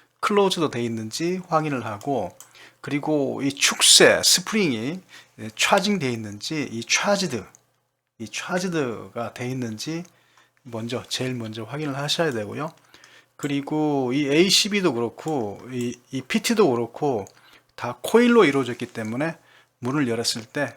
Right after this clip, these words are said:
어, 무슨 탄 냄새나 탄 흔적이 있는지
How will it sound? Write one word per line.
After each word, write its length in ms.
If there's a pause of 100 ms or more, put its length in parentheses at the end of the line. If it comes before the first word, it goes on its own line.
(140)
어, 180
무슨 440 (180)
탄 320
냄새나 560 (140)
탄 240
흔적이 380
있는지 440